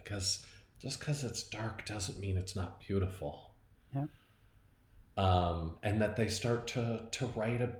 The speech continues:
Speaker 1: bit of a different story for themselves and for others about what's possible and, and, and what we get to create here if we're intentional.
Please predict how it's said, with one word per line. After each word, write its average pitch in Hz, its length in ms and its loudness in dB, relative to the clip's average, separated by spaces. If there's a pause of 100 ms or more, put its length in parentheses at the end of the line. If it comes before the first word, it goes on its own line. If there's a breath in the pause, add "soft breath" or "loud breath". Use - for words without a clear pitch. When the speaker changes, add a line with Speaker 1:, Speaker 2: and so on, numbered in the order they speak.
(120)
Speaker 1:
bit 113 160 4
of 113 140 2
a 117 60 2
different 107 340 -2
story 104 360 0
for 95 200 2
themselves 80 800 0
and 90 160 -2
for - 160 -2
others 90 340 2
about 85 300 -2
what's - 160 -4
possible 82 720 -4
and, 78 340 -6
and, 82 300 -6
and 90 180 -2
what 82 240 -2
we 82 220 -6
get - 360 -2
to 92 100 -8
create 80 540 -6
here - 420 -12 (640)
if 90 160 -6
we're 98 120 0
intentional. 101 520 -4